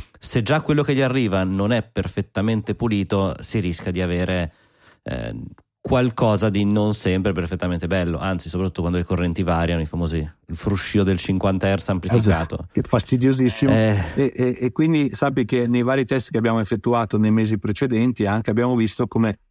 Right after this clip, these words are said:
Speaker 2: eh, veicoli diversi reagiscono in maniera diversa, quindi non è vero che sono tutti uguali, quindi bisogna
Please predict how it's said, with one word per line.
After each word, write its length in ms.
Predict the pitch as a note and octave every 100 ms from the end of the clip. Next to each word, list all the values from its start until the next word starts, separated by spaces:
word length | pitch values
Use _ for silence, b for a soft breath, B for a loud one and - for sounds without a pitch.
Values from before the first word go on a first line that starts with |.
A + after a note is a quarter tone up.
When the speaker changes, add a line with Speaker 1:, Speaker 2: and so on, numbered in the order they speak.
| _ _ _ _
Speaker 2:
eh, 360 | A#2 A2+ A2
veicoli 480 | G#2+ C3+ D3 B2 C3
diversi 480 | D3 C3 A#2+ A2+ C3
reagiscono 460 | B2+ A#2 C3 - C3
in 40 |
maniera 220 | A#2 B2
diversa, 560 | B2 A#2+ F#2+ G2 - F#2
quindi 420 | - A2+ G#2+ G#2
non 200 | - A#2+
è 80 | A#2+
vero 160 | A#2+ A2+
che 100 | G#2+
sono 220 | A2+ G#2
tutti 240 | G#2 F#2
uguali, 460 | A2 G#2 F#2+ F2 F2
quindi 220 | - G#2
bisogna 400 | G#2 A2 A2+ G#2